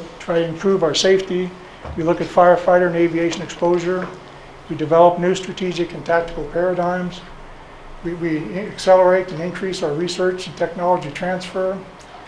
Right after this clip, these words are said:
we, we have better learning organizations and better training for our, for an education for our people and the public.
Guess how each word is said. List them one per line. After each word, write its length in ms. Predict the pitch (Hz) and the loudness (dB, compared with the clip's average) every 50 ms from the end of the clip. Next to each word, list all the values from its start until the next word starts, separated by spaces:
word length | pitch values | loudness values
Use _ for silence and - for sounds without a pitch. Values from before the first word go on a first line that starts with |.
| - - - - - - | -20 -20 -20 -20 -12 -8
we, 100 | 170 180 | -8 -6
we 140 | 175 165 165 | -4 -2 0
have 220 | 156 143 127 - | 0 0 -2 0
better 280 | 151 170 185 185 180 175 | 2 4 4 6 4 4
learning 340 | 175 180 190 185 185 185 180 | 2 2 0 0 0 0 2
organizations 960 | 170 180 175 175 175 160 160 175 170 170 - 208 175 170 170 165 170 - - - - | 2 2 2 0 -2 -2 0 0 0 0 -2 -4 -4 -6 -8 -8 -10 -12 -14 -14 -14
and 240 | 175 170 151 143 127 | -14 -12 -10 -2 0
better 180 | 165 170 165 | 0 0 0
training 480 | 160 - - 180 175 180 180 185 185 180 | -2 -4 -4 -2 -2 0 -2 -2 -4 -6
for 240 | 175 - 180 151 147 | -8 -6 -6 -4 -2
our, 140 | 147 143 143 - - - - - - - - - - - - | -2 -4 -6 -10 -14 -20 -20 -20 -20 -20 -20 -20 -20 -20 -20
for 180 | - - 170 | -12 -10 -8
an 80 | 165 156 | -6 -4
education 680 | 165 165 165 165 - - 175 170 170 170 - 180 156 | -2 -2 -2 -2 -2 -2 0 0 0 0 -2 -4 -8
for 140 | - - 151 | -4 -4 -4
our 80 | 143 139 | -4 -2
people 440 | - - 175 175 175 180 170 170 | -2 -2 -2 0 0 0 0 0
and 100 | 160 147 | 0 -2
the 40 | 131 | -6
public. 420 | - - 170 180 175 180 180 185 | -2 0 0 2 2 0 -2 -4